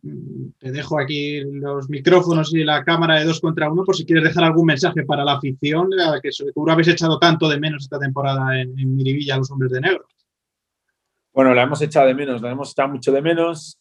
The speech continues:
Speaker 2: El otro día, pues, antes de, del partido, habían unos cuantos aficionados esperan-, bueno, como dándonos ánimos antes del partido y se lo agradecemos. Y, y nada, que lo vamos a dar todo, que es lo que,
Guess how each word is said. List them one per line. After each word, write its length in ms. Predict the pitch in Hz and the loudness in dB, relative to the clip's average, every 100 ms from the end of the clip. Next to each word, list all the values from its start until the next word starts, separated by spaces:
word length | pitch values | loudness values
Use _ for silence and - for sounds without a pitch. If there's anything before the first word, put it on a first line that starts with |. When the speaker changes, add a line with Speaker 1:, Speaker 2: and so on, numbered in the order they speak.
| _ | _
Speaker 2:
El 120 | 110 127 | -4 -2
otro 260 | 120 139 | 2 2
día, 300 | 135 139 131 | 4 4 4
pues, 200 | 127 120 | 0 -6
antes 320 | 131 131 131 | -6 -4 -2
de, 180 | 127 135 | 0 0
del 160 | 131 131 | 0 0
partido, 600 | 127 120 143 139 135 135 | 0 0 0 2 4 4
habían 340 | 127 131 135 | 2 0 -6
unos 180 | 131 131 | -8 -10
cuantos 280 | - 135 131 | -6 -6 -6
aficionados 520 | 127 123 131 135 131 | -8 -4 -2 0 -2
esperan-, 600 | 123 - 135 135 135 123 _ _ | -2 -2 0 0 -4 -20 _ _
bueno, 380 | 127 123 117 107 | -8 -8 -10 -14
como 300 | - 110 117 | -14 -6 0
dándonos 380 | 120 135 139 131 | 2 2 0 -6
ánimos 320 | 139 139 131 | -6 -6 -6
antes 200 | 131 127 | -4 -2
del 120 | 127 123 | 0 2
partido 380 | 120 151 156 | 2 2 4
y 40 | 143 | 4
se 140 | - | 4
lo 60 | 123 | 2
agradecemos. 840 | 120 120 117 151 156 160 175 - _ _ _ _ _ _ _ - | 4 2 2 -2 -2 -4 -6 -14 _ _ _ _ _ _ _ 2
Y, 920 | 131 127 123 123 120 120 117 113 110 123 | 4 4 2 0 0 0 0 0 0 0
y 40 | |
nada, 400 | 135 135 131 131 | 4 6 6 4
que 260 | 107 107 107 | 2 0 2
lo 100 | 117 | 2
vamos 220 | 139 127 | 2 4
a 80 | 139 | 4
dar 220 | 135 131 | 4 2
todo, 480 | 160 170 185 185 - | 0 0 -2 -10 -16
que 80 | - | -14
es 100 | 117 | -6
lo 160 | 131 113 | -6 -6
que, 580 | 123 123 123 120 120 | -6 -6 -6 -6 -8